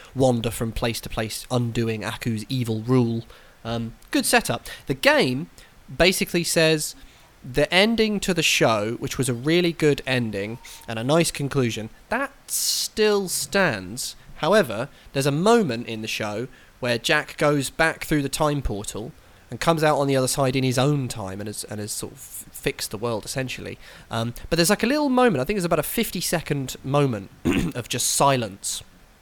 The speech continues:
very atmospheric, where Jack's sort of tumbling through the portal. And the game posits the notion, well, what if, as he was falling through the portal, Aku launched one final,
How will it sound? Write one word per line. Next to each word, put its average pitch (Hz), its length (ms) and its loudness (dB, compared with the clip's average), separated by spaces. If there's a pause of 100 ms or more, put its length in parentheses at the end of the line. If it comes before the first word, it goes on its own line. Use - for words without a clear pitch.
(500)
very 139 220 -2
atmospheric, 113 600 -6 (240)
where 117 120 -6
Jack's - 340 -4
sort - 120 -10
of 110 100 -16
tumbling 113 380 -6
through 110 160 -10
the 120 60 -12
portal. 123 400 -4 (240)
And 131 140 0
the 151 60 2
game 196 640 0 (340)
posits 117 460 0
the 120 100 -6
notion, 110 520 -4
well, 127 160 2
what 160 340 0
if, - 440 -4 (280)
as 147 220 4
he 160 120 2
was 131 160 0
falling 127 380 2
through 123 120 -4
the 110 80 -6
portal, 123 560 -2
Aku 123 480 2
launched 117 440 -6
one 120 300 -2
final, 120 600 0